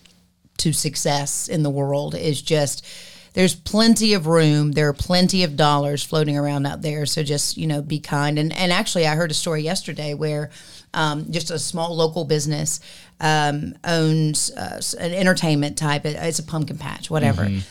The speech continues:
Speaker 1: And, you know, they, every year they do well, but, uh, one of the younger daughters had just this thought process. She says, "What if we linked all of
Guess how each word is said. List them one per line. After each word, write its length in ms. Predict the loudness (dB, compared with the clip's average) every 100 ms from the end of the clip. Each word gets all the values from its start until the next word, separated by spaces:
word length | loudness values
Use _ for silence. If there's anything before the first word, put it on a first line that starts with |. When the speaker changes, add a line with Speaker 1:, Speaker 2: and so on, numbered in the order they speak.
| -14 -4
Speaker 1:
And, 560 | 0 2 2 0 -2 -6 -2
you 140 | 0
know, 160 | 2 0
they, 340 | 2 0 0 -4
every 240 | -4 -2
year 220 | -2 0
they 140 | 0 0
do 200 | 0 0
well, 500 | 0 2 0 -2 -4
but, 540 | 0 2 2 0 -4 -12 -10 -4
uh, 500 | -2 0 -2 -6 -10 -8
one 200 | -2 0
of 80 | 2
the 120 | 0
younger 360 | 2 0 2 0
daughters 360 | 0 0 -2
had 160 | -2 -2
just 320 | -2 -4 -4
this 300 | -4 -2 -6 _ 0
thought 320 | 2 0 -2
process. 360 | -2 0 -2
She 140 | -2 -2
says, 240 | -2 -4 -8 -20 -20 -20 _ -14 0
"What 160 | 0
if 160 | 2 0
we 120 | 2
linked 420 | 2 2 0 -2 -8 _ -4
all 760 | 2 4 4 4 2 -4 -12 -6
of 520 | -2 0 0 -2 -6